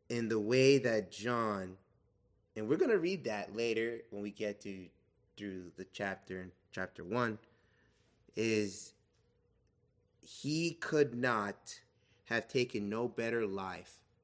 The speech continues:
and set an example for those who become overseers to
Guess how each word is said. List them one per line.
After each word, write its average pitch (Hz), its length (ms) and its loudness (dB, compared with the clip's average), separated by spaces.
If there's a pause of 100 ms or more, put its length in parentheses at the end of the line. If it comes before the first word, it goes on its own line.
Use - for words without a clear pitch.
(600)
and 101 360 -2
set - 360 0
an 120 100 2
example 98 640 -4
for - 360 -10 (300)
those 117 340 -2
who 110 80 -8
become 98 420 -8 (140)
overseers - 1080 -2 (1800)
to 101 520 -4